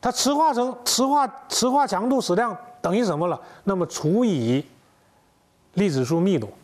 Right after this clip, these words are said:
那就是平均磁矩，就这样啊。现在在外磁场当中呢，当，当，当然我们刚才说了，呃，顺磁介质都，都排队，对不对？抗介质也排队，只不过相反方向排队。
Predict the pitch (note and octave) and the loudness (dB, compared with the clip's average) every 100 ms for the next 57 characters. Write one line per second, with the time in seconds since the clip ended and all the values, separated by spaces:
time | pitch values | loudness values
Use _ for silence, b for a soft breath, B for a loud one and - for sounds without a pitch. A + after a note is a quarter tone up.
0 | _ _ _ _ _ - G3 - A#3 B2+ | _ _ _ _ _ -4 -4 0 0 0
1 | - A2 G#2+ G#2 F2+ G2 - _ - D3+ | -2 -4 -4 -6 -10 -12 -16 _ -8 -4
2 | B3 - - - G2+ - _ - B B | -2 -4 -10 -18 -18 -18 _ -20 B B
3 | B B - C#4 C#4+ A3+ A#3 D4+ C#4+ A3+ | B B -2 0 2 0 2 0 2 0
4 | A3+ G3 F#3+ G3+ G#3+ G#3 G#3 G3+ G3+ - | 0 0 0 0 0 2 0 -2 -8 -20
5 | _ _ _ _ _ - D#3+ E3 D#3+ D#3+ | _ _ _ _ _ -6 -2 -2 -2 -2
6 | D#3+ D3+ A#2+ B2+ C#3 C3+ B2+ B2+ - B | -2 -2 -2 -2 -2 -2 0 -2 -4 B
7 | B - B2+ B2 - A3+ D3+ C#3+ D#3 A#2 | B -2 0 0 0 0 0 0 -2 -2
8 | A2+ A2 C#3+ B2+ A2+ C3+ G2+ G#2+ G2 - | -2 -2 -4 -4 -2 -2 -2 -6 -8 -18
9 | _ - C#4+ C#4 A3 D3+ G2+ B2+ C3 A2+ | _ -4 0 0 0 -2 -4 -4 -2 0
10 | E3 A3 B3+ A#3+ B2+ B2+ B2 G2+ | 0 0 0 -2 -2 -4 -4 -4